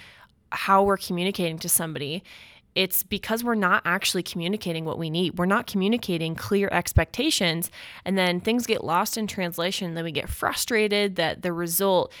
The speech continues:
is not what we intended to be. So going in, at least attempting to have clear expectations in your communication is very, very, very helpful. Number three is finding your communication style. What works for you?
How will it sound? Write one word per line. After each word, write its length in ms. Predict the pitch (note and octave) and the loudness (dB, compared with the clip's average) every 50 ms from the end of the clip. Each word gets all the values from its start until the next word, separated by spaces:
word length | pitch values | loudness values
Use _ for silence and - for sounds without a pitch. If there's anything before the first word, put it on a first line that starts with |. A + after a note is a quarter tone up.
| - - - _ | -20 -20 -12 _
is 240 | - F3 F3 E3 | -4 -2 -2 -2
not 460 | F3 F3 F3 F3 F3 F3 F3 - - - | -4 -2 2 4 6 6 6 4 2 2
what 260 | E3+ E3+ E3 - - | 2 2 2 2 0
we 160 | - D3+ C#3+ | -4 -4 -4
intended 500 | C#3+ D#3 D#3+ - - F3+ F3 D#3 - F#3 | -4 -4 -4 -4 -6 -4 -4 -4 -4 -4
to 120 | - - E3+ | -4 -4 -2
be. 300 | - E3 D3 - - - - - - - - - - | 0 -2 -2 -2 -4 -8 -10 -16 -20 -20 -20 -8 -2
So 220 | - - F#3 F#3 | 0 2 2 2
going 500 | F3+ F3+ A3 A#3+ C4 C#4 C#4+ C4+ A#3+ G#3+ | 2 4 4 6 6 6 4 4 4 2
in, 360 | F#3+ F3+ F3 F3 E3+ E3+ - - | 4 2 2 2 0 -2 -6 -6
at 80 | - G3 | -4 -2
least 220 | A3 C4+ C4 - | 0 0 0 0
attempting 640 | A3 G#3 - - - A3+ A3 A#3+ A3+ - F#3 E3+ E3 | -2 -2 -2 -2 0 0 0 2 2 0 0 0 0
to 80 | D#3+ F3 | -2 -2
have 220 | E3 F3 F3 F3 - | -2 -2 -2 -4 -4
clear 240 | - - F3+ E3 | -4 -2 0 0
expectations 1000 | C#3 D#3 E3 - - - E3 - - - G#3+ A#3 A#3 - G3 F3 D#3+ D3+ D#3 - - - - - - - | 0 0 -4 -4 -4 -4 -4 -4 -2 -2 -2 -2 0 -2 -2 -2 -4 -4 -6 -8 -10 -10 -16 -20 -10 -6
in 100 | F3+ F3+ | -4 -4
your 100 | E3 E3 | -4 -4
communication 720 | - F3+ E3+ D#3+ E3 - - F3+ F3 F3 - F3+ - D#3+ | -4 -4 -4 -4 -4 -2 0 0 0 0 -2 -4 -6 -6
is 240 | - - F3+ D#3+ E3 | -4 -2 -2 -2 -4
very, 540 | D#3+ E3+ F3+ F#3 F3 E3+ F3+ F3+ F3 E3+ E3+ | -6 -2 0 0 2 2 2 0 0 -2 -2
very, 240 | D#3+ F3 E3 E3 | 0 -2 -2 -2
very 220 | D#3+ D3+ D3 C3+ D#3 | -2 -4 -6 -8 -6
helpful. 480 | - - - - - - G1+ - - - _ - - - - - - - | -6 -6 -8 -6 -6 -8 -8 -8 -8 -12 _ -20 -20 -20 -20 -20 -8 -2
Number 200 | - A#3+ C#4+ E4+ | 0 0 0 0
three 260 | D#4+ - C4 B3+ B3+ | 0 0 2 2 2
is 140 | B3 A#3+ - | 2 2 4
finding 280 | - G3+ G3+ G#3 G#3 G#3 | 4 4 4 4 4 2
your 120 | G3 F3+ | 2 0
communication 680 | - - F#3+ F#3 F3 E3+ E3+ - E3 E3+ - - D#3 D#3+ | 0 -2 -2 0 0 0 0 0 0 0 0 -2 -4 -4
style. 380 | - - - A2 D2+ C#2 - - | -2 0 2 2 2 0 -2 -4
What 460 | - F3+ F3+ F#3 G3+ A3+ A#3+ C4 - - | -6 -2 2 6 8 8 8 8 6 2
works 280 | A3+ A3 G#3 G#3 - - | 0 0 0 0 -4 -4
for 120 | - G3+ | -2 -2
you? 320 | G3 G3 F#3+ D#3 D2+ - | 0 2 2 2 0 -2